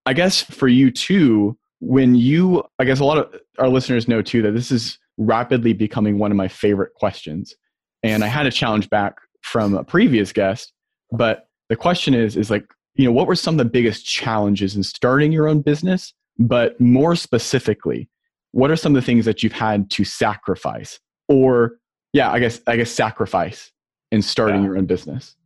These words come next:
Speaker 2: I'm an overwhelmingly positive person. So let me just start off by saying that I wouldn't be here today if the freedom in entrepreneurship wasn't this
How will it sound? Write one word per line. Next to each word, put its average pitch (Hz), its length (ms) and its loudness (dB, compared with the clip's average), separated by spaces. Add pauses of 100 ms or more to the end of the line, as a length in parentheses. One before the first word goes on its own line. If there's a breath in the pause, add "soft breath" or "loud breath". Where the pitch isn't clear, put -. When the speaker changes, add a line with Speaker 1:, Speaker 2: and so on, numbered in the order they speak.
Speaker 2:
I'm 135 200 2
an 131 100 2
overwhelmingly 110 640 2
positive 90 540 -2
person. 85 380 -6
So 92 200 0
let 117 120 0
me 131 80 2
just 120 180 -2
start 107 220 2
off 101 200 0
by 90 140 0
saying 90 680 -4
that 90 500 0 (220)
I 104 60 4
wouldn't 110 300 0
be 104 80 -2
here 104 180 0
today 95 460 0
if 90 400 -2
the 98 80 -4
freedom 104 760 -2
in 92 120 -4
entrepreneurship 90 840 -4
wasn't 101 360 0
this 90 140 -4